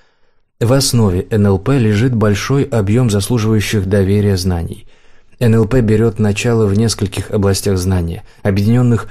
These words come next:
двумя его создателями – Ричардом Бендлером и Джоном Гриндером. Это случилось в то время, когда доктор Гриндер занимал должность профессора лингвистики в Калифорнийском университете в Санта-Крус.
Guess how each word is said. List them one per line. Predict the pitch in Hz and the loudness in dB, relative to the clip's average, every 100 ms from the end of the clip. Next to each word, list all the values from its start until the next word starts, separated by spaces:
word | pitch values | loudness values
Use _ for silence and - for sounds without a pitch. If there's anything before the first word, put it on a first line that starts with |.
| - | -8
двумя | 107 101 117 113 113 | -2 0 2 4 2
его | 127 104 110 | 2 0 0
создателями – | - 101 87 82 - - - - _ _ - | -2 -4 -4 -6 -8 -10 -12 -20 _ _ -4
Ричардом | - 95 101 90 87 87 | -2 0 -2 -2 -2 0
Бендлером | 101 104 113 143 143 131 - - - | 0 0 0 0 -2 -4 -12 -14 -4
и | 147 | -2
Джоном | 120 104 110 104 | 0 0 2 2
Гриндером. | 92 90 85 85 - - _ _ _ _ _ _ - | 0 -2 -4 -8 -12 -20 _ _ _ _ _ _ -2
Это | 110 | -2
случилось | 98 107 101 - 101 95 | 0 0 0 0 0 0
в | - - | -4 -2
то | 110 | 0
время, | 98 110 110 | 2 2 0
когда | 104 98 | 0 -2
доктор | 101 104 - 101 | 0 -2 -2 -2
Гриндер | 95 101 120 113 104 | 0 0 0 0 0
занимал | 92 101 101 107 | 2 2 2 2
должность | 95 104 95 95 | 2 2 0 -2
профессора | - 104 95 110 101 101 95 | -2 -2 0 0 0 0 0
лингвистики | 92 87 107 - 110 120 | -2 0 -2 -4 -6 -6
в | - | -4
Калифорнийском | 104 98 101 95 101 - 101 101 | -2 0 0 0 0 -2 -4 -2
университете | 107 98 92 - 110 101 104 | 0 0 -2 -2 -2 0 -2
в | |
Санта-Крус. | - 104 95 101 101 92 82 - | 0 0 0 -2 -2 -4 -4 -8